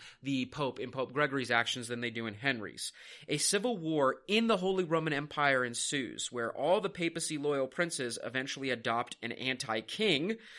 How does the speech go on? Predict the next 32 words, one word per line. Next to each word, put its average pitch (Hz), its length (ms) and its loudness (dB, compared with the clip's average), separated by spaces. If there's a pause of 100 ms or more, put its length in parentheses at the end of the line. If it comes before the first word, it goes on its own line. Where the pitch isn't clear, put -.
(140)
His 139 120 -2
name 139 140 2
is 113 140 -4
Rudolph 139 480 4 (220)
of 131 220 0
Rheinfelden. 123 800 2 (260)
And 143 100 2
then 139 100 4
Henry 156 360 4
adopts 131 380 4
an 135 80 -4
anti-pope, 131 840 -2 (240)
uh, 135 160 4
named 131 300 -2
Clement 135 340 0
the 113 60 -6
third. 113 400 -2
Essentially, 160 400 -2
so 151 100 -2
you 139 140 2
have 135 340 4
a 123 60 -2
pope 226 320 4
and 151 100 2
an 147 100 4
anti-pope, 123 640 2 (200)
and 143 100 0
a 139 60 0
king 170 320 2 (160)
and 139 100 4
an 143 60 4
anti-king 135 720 0